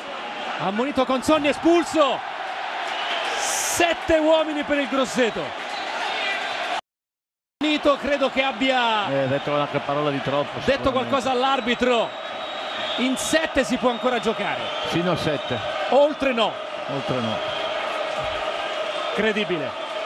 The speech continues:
Speaker 1: Sta succedendo qualsiasi cosa sul campo dell'Armando Picchi. Guardate Gustinetti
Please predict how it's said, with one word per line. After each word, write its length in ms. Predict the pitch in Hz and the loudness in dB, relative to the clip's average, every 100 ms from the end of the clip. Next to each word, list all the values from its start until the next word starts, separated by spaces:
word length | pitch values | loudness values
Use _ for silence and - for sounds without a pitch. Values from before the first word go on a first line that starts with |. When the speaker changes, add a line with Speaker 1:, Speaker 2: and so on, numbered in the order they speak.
| - - - | -6 -4 -4
Speaker 1:
Sta 200 | - 233 | -2 -2
succedendo 720 | - 247 - 254 254 269 247 | 0 -2 0 0 0 0 0
qualsiasi 720 | 226 254 226 - 269 247 254 | 0 -2 -2 -2 0 0 -2
cosa 500 | - 269 254 196 202 156 - - - - | 0 2 2 2 0 -2 -8 -10 -8 -8
sul 280 | - 247 247 - | -4 -2 -2 0
campo 340 | 277 262 247 | 0 2 2
dell'Armando 520 | 247 254 240 254 233 | 2 0 0 0 0
Picchi. 320 | 214 233 - | 0 0 0
Guardate 360 | 202 226 254 240 | 0 2 2 0
Gustinetti 680 | 220 233 254 240 226 - 202 | 0 -2 0 0 0 0 -2